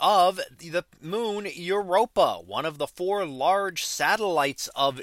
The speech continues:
Jupiter. And this was imaged by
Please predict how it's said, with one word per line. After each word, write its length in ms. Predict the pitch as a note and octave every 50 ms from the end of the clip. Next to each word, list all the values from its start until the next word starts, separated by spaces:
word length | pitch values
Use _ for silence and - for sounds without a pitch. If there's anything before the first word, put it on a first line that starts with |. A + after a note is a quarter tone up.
| - A#2+
Jupiter. 560 | - - C3 B2 - - B2+ A#2 C3 F3+ D4+ D4 _ - - - - - - - - - -
And 380 | E3+ E3+ E3+ F3 F#3 G#3 A#3+ - A#2+
this 260 | C3 E3 G#3 C4+ - -
was 220 | C4+ A3+ G#3 F#3
imaged 560 | E3+ F#3 F3+ E3+ F3+ G3 G3+ G3+ A3 - - - _ _ _ _ _ - - F#3+
by 240 | - C3+ C3 A2+ -